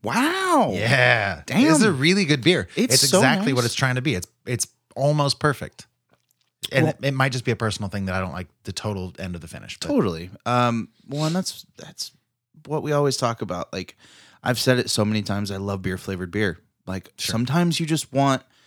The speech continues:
Speaker 1: something like you had when you were first getting into beer before pastry stouts were a thing.
Speaker 2: Yeah.
Speaker 1: And this is like a throwback,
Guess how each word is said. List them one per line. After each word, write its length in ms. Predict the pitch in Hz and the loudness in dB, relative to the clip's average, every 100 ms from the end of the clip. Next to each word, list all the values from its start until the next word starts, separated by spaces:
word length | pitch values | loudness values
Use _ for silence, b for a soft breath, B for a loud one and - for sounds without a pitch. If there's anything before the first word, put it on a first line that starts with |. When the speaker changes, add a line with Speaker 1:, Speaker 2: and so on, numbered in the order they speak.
| b b b b b _ | b b b b b _
Speaker 1:
something 440 | - 143 147 147 135 | -2 0 2 2 2
like 200 | 135 117 | 2 0
you 120 | 131 | 0
had 240 | 117 117 107 | 2 2 2
when 100 | 107 | 0
you 60 | |
were 60 | 101 | -2
first 300 | - 123 - | 0 0 2
getting 200 | 117 110 | 2 2
into 180 | 110 98 | 0 0
beer 160 | 95 90 | -2 -4
before 280 | 92 107 | -2 -2
pastry 380 | 98 110 104 98 | -2 -4 -4 -4
stouts 340 | - 92 - - | -2 -2 -2 -4
were 80 | |
a 60 | 92 | -4
thing. 300 | - 92 71 | -2 -6 -6
Speaker 2:
Yeah. 260 | 110 101 87 98 | -6 -4 -4 -4
Speaker 1:
And 180 | 98 90 _ | -4 -8 _
this 260 | 143 143 123 | 0 2 0
is 140 | 107 | 0
like 140 | 117 107 | -2 -2
a 40 | |
throwback, 680 | - 135 131 101 95 95 | 0 2 4 2 -2 -6